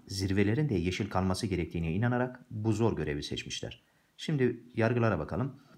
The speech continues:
Zor bir görev üstlenmiş olmaları hemen burada görüyoruz zaten. Akreplerle, yılanlarla kolayca dost olabilmeleriyle ilgili herhangi bir şeyden bahsedilmemiş.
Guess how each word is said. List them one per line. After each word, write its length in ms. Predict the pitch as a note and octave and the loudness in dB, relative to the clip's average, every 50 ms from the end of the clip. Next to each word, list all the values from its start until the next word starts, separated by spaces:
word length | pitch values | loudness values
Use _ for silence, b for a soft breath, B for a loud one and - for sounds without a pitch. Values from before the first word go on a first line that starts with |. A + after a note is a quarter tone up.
| B B - | B B -10
Zor 320 | - G#2 G#2 B2+ C#3+ D3 C#3+ | -4 2 4 4 4 4 2
bir 80 | D3 | 0
görev 260 | C#3 C3 B2+ C3 C3 B2+ | 2 4 4 4 4 2
üstlenmiş 480 | - A2+ - - A#2+ B2+ B2 A#2 - | 0 -2 0 0 2 2 0 0 -2
olmaları 520 | F#2+ D#2+ D2 D2 D2 C#2+ C#2+ D2+ B2+ D3 C#3+ - - - _ _ _ _ _ - - - _ - _ _ _ _ _ _ _ _ _ | -2 -2 -2 -2 -2 -2 0 0 -2 -2 -4 -8 -16 -20 _ _ _ _ _ -20 -20 -20 _ -20 _ _ _ _ _ _ _ _ _
hemen 320 | - G2 D#2+ D#2 E2+ G2+ | -2 -2 0 0 -2 -2
burada 300 | G2 D#2+ - F#2+ A2 - - | -2 -2 -2 -2 -4 -2 0
görüyoruz 420 | G#2 F#2 D#2 D2 C2+ - - - | 0 0 2 0 -2 -4 -8 -8
zaten. 400 | - - - - - A#2+ B2 B B B B B B B B _ | -8 -8 -6 -2 -2 -2 -2 B B B B B B B B _
Akreplerle, 480 | - A#2 A#2 - D3 D3+ - E3 D#3+ C3+ | -2 0 2 0 0 0 0 0 0 2
yılanlarla 520 | A#2 A2+ A2 A2 A2 A2+ G#2+ E2+ D#2 D#2 | 2 2 2 2 2 2 2 0 0 0
kolayca 380 | - - A#2+ A2 F#2+ - F2+ D#2+ | 0 2 4 4 4 2 0 0
dost 220 | G#2+ G#2+ - - - - | 0 -2 -2 -6 -8 -4
olabilmeleriyle 800 | G2 F#2+ F#2 E2+ F#2 E2+ E2+ E2+ E2 E2+ E2 E2 D#2+ D2+ C#2+ | -2 0 0 0 0 0 0 0 0 0 0 0 0 0 -2
ilgili 340 | C#2+ C#2+ C#2+ C#2+ C#2+ D2+ - - | -4 -4 -4 -4 -4 -4 -4 -4
herhangi 340 | - F#2 F#2+ G2 F2 E2 D#2 | -4 -2 0 0 0 -2 -2
bir 40 | - | -4
şeyden 380 | - C2 C2+ C2+ C#2 C2 C2 | -4 -4 -4 -4 -6 -2 0
bahsedilmemiş. 800 | F2+ F2+ F2+ - G#2+ G2+ - F#2+ D2+ B1+ C2 F2 C3 - - B | 2 2 2 2 0 -2 0 -2 -2 -2 0 0 -2 -2 -4 B